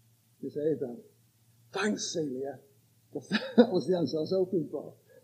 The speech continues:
<laughs> Because it wasn't Abraham, it was Terah. And I noticed something else. What was the name of Terah's son that died?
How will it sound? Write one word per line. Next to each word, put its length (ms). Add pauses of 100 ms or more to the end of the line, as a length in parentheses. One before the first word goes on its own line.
(340)
<laughs> 1700 (1300)
Because 360
it 160
wasn't 400
Abraham, 340
it 60
was 200
Terah. 380 (800)
And 160
I 40
noticed 400
something 280
else. 480 (540)
What 220
was 180
the 80
name 300
of 100 (240)
Terah's 440
son 220
that 160
died? 360